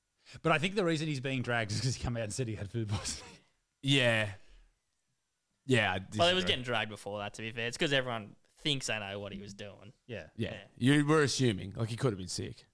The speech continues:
Speaker 1: What if he was having a bong in there? No one said that. What if he was bonging on? <laughs>
Speaker 2: Play on.
Speaker 1: That was probably good for
Speaker 3: Yeah.
Speaker 1: concussions.
Speaker 2: Play on.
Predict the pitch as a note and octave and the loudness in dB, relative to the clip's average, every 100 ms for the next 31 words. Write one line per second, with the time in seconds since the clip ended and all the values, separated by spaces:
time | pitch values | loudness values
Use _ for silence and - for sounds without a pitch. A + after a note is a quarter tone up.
0 | _ _ G3 A3 A3+ D#3 D#3 B2+ G2 A2+ | _ _ 0 2 2 2 2 0 0 0
1 | D3+ E3+ B2 G2 D3 D#3 E3 C#3+ A#2 C#3 | 2 2 2 2 2 2 4 2 4 4
2 | A#2+ D3 D#3+ A#3 - A#3 D3 F3 E3+ D#3+ | 6 6 6 6 8 6 6 6 6 6
3 | C#3+ F3+ D#3+ G2+ - - - _ A#3+ A3+ | 8 8 6 4 -4 -12 -14 _ -14 -14
4 | G#3 - - - A#2 A2+ - F#3 B3 - | -14 -16 -6 2 4 2 4 4 4 4
5 | B3 A#3 G3 B3+ C#4 A3+ F3 D3 B2 D#2+ | 4 4 4 4 4 2 2 0 0 -8
6 | - - - A#2+ A2+ G2 | -10 -6 4 6 6 2